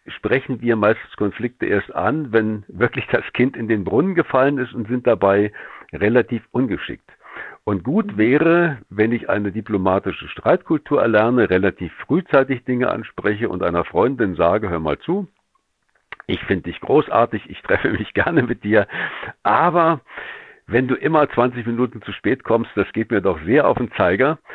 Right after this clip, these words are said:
Und wie können wir das ändern? Also, dass ich sehr beherzt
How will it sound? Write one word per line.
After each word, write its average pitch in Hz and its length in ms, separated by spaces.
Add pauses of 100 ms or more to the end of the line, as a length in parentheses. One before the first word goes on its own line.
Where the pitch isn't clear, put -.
(260)
Und 123 280
wie 113 180
können 120 300
wir 113 100
das 101 200
ändern? 104 520
Also, 98 200
dass 113 200
ich 92 240
sehr 123 180
beherzt 113 600